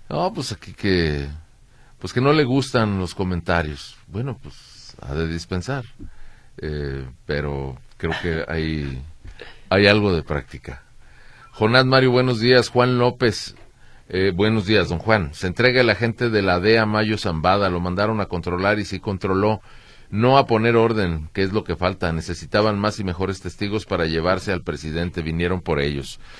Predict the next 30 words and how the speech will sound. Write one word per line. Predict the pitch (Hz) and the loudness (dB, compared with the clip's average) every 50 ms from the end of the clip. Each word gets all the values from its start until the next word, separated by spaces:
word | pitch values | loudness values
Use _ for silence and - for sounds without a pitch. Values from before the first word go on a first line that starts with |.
| - - - - - - - - | -20 -20 -18 -18 -18 -18 -8 0
Genaro | 110 104 110 120 123 113 | 2 4 4 6 4 4
Guadalupe, | 110 107 101 98 104 113 113 - 117 110 | 4 4 4 4 4 2 0 2 2 2
golpazo | 101 101 98 90 - - 117 117 120 - 117 110 | 2 2 0 0 2 6 6 6 6 4 -2 -2
a | 90 | 0
favor | 95 98 98 110 110 110 | 0 0 0 0 0 0
de | 107 101 | -2 -2
los | 95 85 | -2 -2
dema-, | 95 95 101 107 110 - - - | -2 -2 0 0 -2 -2 -4 -8
demócratas | 92 92 92 101 113 113 - 117 113 - 117 - | -2 -2 0 0 0 0 -2 -4 -4 -6 -8 -6
con | - 104 92 | -4 -4 -2
la | 90 87 | 0 0
detención | 87 82 - 85 82 - 101 98 | -2 -2 -4 -6 -4 -4 -4 -4
del | 98 98 92 | -2 -2 -2
Mayo | 95 95 95 98 95 | -2 -2 -2 -2 -4
Zambada | - 95 85 85 87 98 104 104 98 | -4 -2 -4 0 2 2 2 2 2
y | 95 92 | 0 0
un | 101 104 92 | -2 -4 -2
chapito. | - 101 - - 131 123 127 - 98 82 - - - - - - - | -4 -6 -4 -2 -4 -4 -4 -4 -6 -6 -6 -12 -20 -20 -16 -4 0
A | 90 | 0
esta | 104 - - 110 | 0 2 2 0
detención | 101 92 - 85 87 85 110 110 113 | 0 0 -2 -6 -8 -2 -2 0 0
la | 110 101 | 2 2
van | 98 101 101 | 0 0 0
a | 98 | -2
sacar | 95 92 80 - 98 95 92 - | -4 -6 -4 -2 -2 -2 -2 -4
jugo | - - 120 123 113 110 120 120 - | -4 -2 -2 0 2 2 0 0 0
y | - 95 87 | -2 -2 -2
no | 92 98 104 | 0 0 0
de | 107 | 0
naranja. | 107 104 95 87 85 85 78 - 76 | 0 0 0 0 -2 -4 -4 -6 -10